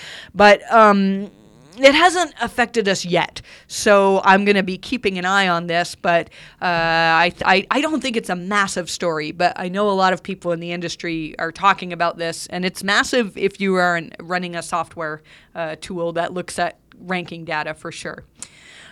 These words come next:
Uh, I thought this was interesting. Microsoft, uh, had a study recently, and they were listing the most important skills for marketers to have in the twenty twenties. Gosh, that sounds weird, right? To say twenty twenties.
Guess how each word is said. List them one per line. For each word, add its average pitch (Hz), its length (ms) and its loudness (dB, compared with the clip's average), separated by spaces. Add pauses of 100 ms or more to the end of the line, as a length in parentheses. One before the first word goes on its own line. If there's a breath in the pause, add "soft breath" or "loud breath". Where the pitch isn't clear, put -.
Uh, 233 280 10
I 277 220 4
thought 220 240 2
this 208 200 -2
was 185 120 -6
interesting. 180 680 -6
Microsoft, 208 880 0
uh, 175 320 -2
had 185 160 -4
a 170 60 -10
study 196 440 -2
recently, 180 800 -2 (360 loud breath)
and 208 200 2
they 208 120 4
were 202 160 4
listing 240 400 0
the 196 80 0
most 202 360 0
important 240 460 -2
skills 196 600 -2
for 190 180 -4
marketers 175 720 -4
to 196 80 -6
have 175 500 0 (360 soft breath)
in 185 140 -8
the 175 80 -8
twenty 214 360 -8
twenties. 170 520 -12
Gosh, 196 340 -12
that 190 140 -10
sounds 170 260 -12
weird, 156 280 -8
right? 180 300 -6
To 196 100 -20
say 175 200 -10
twenty 180 320 -10
twenties. 180 500 -12